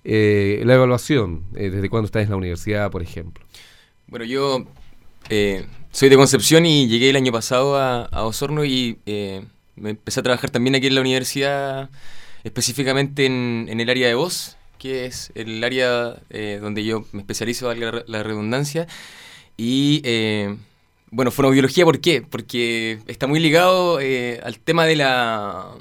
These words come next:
Speaker 2: de la habilitación y rehabilitación de la voz, que es lo que a mí me interesa, ¿ya? Por, por mi gusto por la música, primero que todo, y,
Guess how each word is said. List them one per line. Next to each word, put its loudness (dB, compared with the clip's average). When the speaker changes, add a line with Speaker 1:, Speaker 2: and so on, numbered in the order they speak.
Speaker 2:
de -8
la 2
habilitación 0
y 2
rehabilitación 0
de 0
la 2
voz, 0
que -8
es -2
lo -2
que -2
a 0
mí -2
me -4
interesa, -6
¿ya? -8
Por, -4
por -4
mi 0
gusto 0
por 2
la 4
música, -2
primero -6
que -2
todo, -4
y, -6